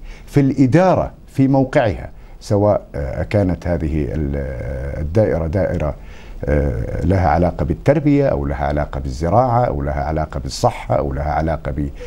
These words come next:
بالداخلية أو في أي موقع من المواقع. وهذا امتداد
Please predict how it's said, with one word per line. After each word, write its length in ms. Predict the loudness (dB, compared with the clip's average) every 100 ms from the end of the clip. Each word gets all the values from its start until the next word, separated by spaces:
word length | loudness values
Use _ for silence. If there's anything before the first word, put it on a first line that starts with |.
| -14 -12 -2
بالداخلية 840 | 0 2 0 2 2 2 2 4
أو 220 | 4 4
في 180 | 2 2
أي 160 | 4 4
موقع 300 | 2 0 -4
من 80 | -4
المواقع. 540 | -4 -2 -2 -2 -4 -6 -18 -18 -18 -18 -18 -12 2
وهذا 380 | 4 4 2 2
امتداد 640 | 2 2 4 4 2